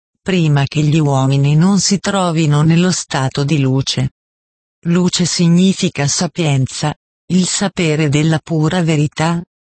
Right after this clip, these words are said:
ed ogni pensiero errato è un'ombra che oscura la luce,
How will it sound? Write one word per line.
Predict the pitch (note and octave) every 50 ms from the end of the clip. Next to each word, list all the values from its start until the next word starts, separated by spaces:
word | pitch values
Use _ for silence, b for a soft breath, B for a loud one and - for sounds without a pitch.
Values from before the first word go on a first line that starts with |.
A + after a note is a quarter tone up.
| _ _
ed | - F3+ F3 F#3+
ogni | G#3 G3+ F3+ F3 D#3+ D#3 -
pensiero | - D3+ D3+ D3 - - - D#3 C3+ C3 B2+ C3+ D3+ C#3+
errato | C#3 C#3+ C#3 - C#3+ C#3 C#3+ D3 - E3 D#3
è | D#3 D3+ D3+
un'ombra | D3 C#3+ D3 D3+ D3+ D#3 D#3 D#3 D3+ D3+ F3 E3+ E3 D#3
che | - - F#3 D#3+
oscura | D#3+ E3 - - - - - F3 F3 D#3+ D3 C3+
la | C3 C#3 C#3
luce, | C#3+ C#3+ C#3+ C#3+ - - - D#3+ D#3+ D#3+